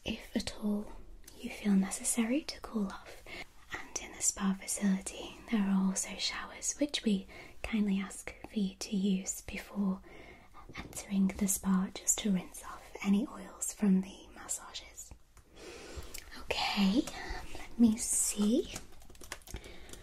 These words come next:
Just make a note that I've covered the spa facilities. Um, when you enter, there are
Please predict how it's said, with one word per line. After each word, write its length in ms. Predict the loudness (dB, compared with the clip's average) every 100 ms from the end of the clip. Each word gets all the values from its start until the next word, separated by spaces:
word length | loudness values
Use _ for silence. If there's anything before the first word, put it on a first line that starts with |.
| -12 -10
Just 260 | -4 -2
make 180 | -2 -6 -8
a 160 | -10
note 120 | -4
that 120 | 2 2
I've 280 | 2 -6
covered 600 | -10 -10 0 0 2 -4 -10 -16 -18 -20 -18 -16 -14
the 160 | -12 -2
spa 800 | 2 2 0 -4 -4 0 0 -2 -14 -20 -18 -18 -18 -18 -18 -18 -18 -18 -18 -18 -14 -14 -14 -14 -14 -14 -14 -4
facilities. 2000 | -2 -2 -4 -8 -4 -4 -4 -4 2 4 4 2 -2 -6 -4 -2 -2 -2 -2 -6 -14 -14 -14 -12 0
Um, 340 | 2 2 -2 2
when 140 | 0
you 240 | 0 -4 -12 -10 -10 4
enter, 640 | 6 6 4 4 4 2 -2 -14 -18 -12 -12 -12 -16 -12 0
there 140 | 4
are 340 | 6 4 2